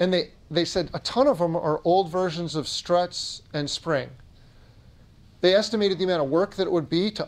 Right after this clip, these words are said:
update all those. You know, the osp Top Ten glibly says, like, "Well, well, you just need to move to the latest version." Well,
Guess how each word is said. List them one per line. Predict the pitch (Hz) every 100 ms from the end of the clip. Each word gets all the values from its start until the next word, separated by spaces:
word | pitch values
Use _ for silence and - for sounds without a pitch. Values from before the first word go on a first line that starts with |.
| -
update | 196 - 214 220 -
all | 180 202
those. | 220 226
You | 208
know, | 196 185
the | 196
osp | 240 208
Top | 208 139
Ten | 190 185 143
glibly | 151 190 185 170
says, | 165 156
like, | 143 131
"Well, | 151 - 131
well, | 135 139
you | 139 135
just | 151
need | 151 160
to | 160
move | 165 196 190
to | - 214
the |
latest | 214 220 226
version." | 269 294 123 - - - _ - - - - - - - - -
Well, | 214 196